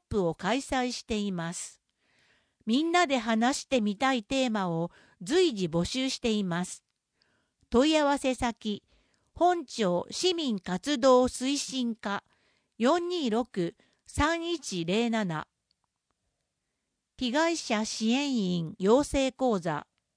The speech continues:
初回開催日時、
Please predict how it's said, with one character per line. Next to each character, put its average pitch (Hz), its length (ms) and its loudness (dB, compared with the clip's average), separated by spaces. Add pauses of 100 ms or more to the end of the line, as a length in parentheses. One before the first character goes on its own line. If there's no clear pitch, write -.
(600)
初 254 240 2
回 330 260 2
開 285 300 0
催 285 300 0
日 240 380 -4
時、 156 240 -6